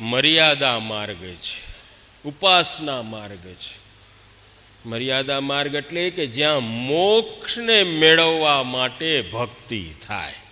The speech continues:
કૃષ્ણ જોઈએ, કૃષ્ણ ભક્તિ કરીએ છીએ, કૃષ્ણ ભક્તિ અમે કરીએ છીએ, પણ શા માટે કરો છો?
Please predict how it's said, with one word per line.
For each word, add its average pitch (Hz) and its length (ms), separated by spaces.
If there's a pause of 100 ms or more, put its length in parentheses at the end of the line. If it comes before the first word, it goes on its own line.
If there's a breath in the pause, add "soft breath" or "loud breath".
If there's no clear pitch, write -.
(1200)
કૃષ્ણ 208 460
જોઈએ, 226 440
કૃષ્ણ 190 540
ભક્તિ 160 500
કરીએ 262 520
છીએ, 127 360 (1800)
કૃષ્ણ 147 380
ભક્તિ 196 460
અમે 277 280
કરીએ 285 520
છીએ, 185 180
પણ 180 200
શા 214 280
માટે 240 360
કરો 240 340
છો? 240 520